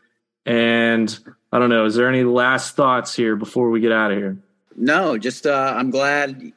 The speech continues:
Speaker 2: you know, that you are, are, are back podding and writing. Loved, uh, seeing your, your article today. I'm excited for what, what you're gonna produce this season, and it makes it all easier when,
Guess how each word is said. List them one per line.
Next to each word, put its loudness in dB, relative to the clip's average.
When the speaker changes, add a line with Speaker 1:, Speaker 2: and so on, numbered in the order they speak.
Speaker 2:
you -8
know, -4
that -6
you -4
are, -6
are, -12
are -12
back -8
podding -2
and -6
writing. -4
Loved, -6
uh, -4
seeing -6
your, -8
your -6
article -6
today. -6
I'm -6
excited -2
for -6
what, -2
what -8
you're -2
gonna -2
produce -4
this -6
season, -4
and -6
it 0
makes -2
it 2
all 2
easier -2
when, -6